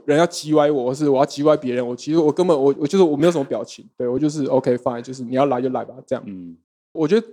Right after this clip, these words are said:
Speaker 1: 那个环境会一直让我逼我们自己变得很诚实。就像我们现在这个年纪，我们三个 founder 都是像二十八岁，然后周遭的朋友都已经在好好上班的，大家都干得很不错。他们买的东西，我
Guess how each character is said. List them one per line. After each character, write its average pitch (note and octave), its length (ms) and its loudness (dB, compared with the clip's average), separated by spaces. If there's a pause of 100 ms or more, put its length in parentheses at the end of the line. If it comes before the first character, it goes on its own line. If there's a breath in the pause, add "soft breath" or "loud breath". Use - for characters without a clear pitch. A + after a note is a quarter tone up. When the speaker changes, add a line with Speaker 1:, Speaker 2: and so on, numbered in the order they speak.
(140)
Speaker 1:
那 G#3 80 2
个 G3 80 4
环 D3 240 0
境 F3 180 0
会 F3+ 120 6
一 - 20 4
直 C#3+ 80 -2
让 D#3+ 120 4
我 C#3+ 60 4
逼 D#3 240 -4
我 D3 60 0
们 B2 100 -8
自 C#3 80 -12
己 C#3+ 80 -2
变 C#3 120 -2
得 B2 40 -4
很 A#2 80 -10
诚 A#2 200 -10
实。 - 180 -18 (160)
就 F#3 120 0
像 G#3 100 6
我 E3 60 2
们 C#3+ 80 0
现 E3+ 120 2
在 D#3+ 80 2
这 D#3+ 80 -2
个 C#3+ 80 0
年 B2 180 -6
纪， B2 320 -8 (280)
我 D3 100 -4
们 C#3+ 100 -2
三 F3 160 0
个 E3 120 0
founder D3 320 0
都 C#3+ 120 0
是 C#3+ 120 -4
像 C#3+ 140 0
二 D3 100 -2
十 - 80 -8
八 A#2+ 180 -10
岁， A#2+ 160 -10 (500)
然 D#3+ 140 0
后 E3+ 60 -4
周 F#3 120 4
遭 F#3 140 2
的 D#3+ 60 2
朋 D#3 120 -2
友 C#3 80 0
都 D3+ 160 0
已 C#3 40 -2
经 C3 320 -10 (200)
在 A3 240 2
好 E3 160 0
好 F#3 120 2
上 E3 200 -4
班 D3+ 160 0
的， C3 120 -4
大 C#3 200 -2
家 B2 320 -6 (400)
都 E3 160 -2 (300)
干 D#3+ 180 0
得 C3+ 60 -8
很 A#2+ 100 -16
不 - 80 -20
错。 - 300 -16 (340)
他 G3+ 100 0
们 G#3+ 100 2
买 D#3+ 160 0
的 C#3+ 60 0
东 D#3 160 0
西， D3 220 -2
我 C3 360 -4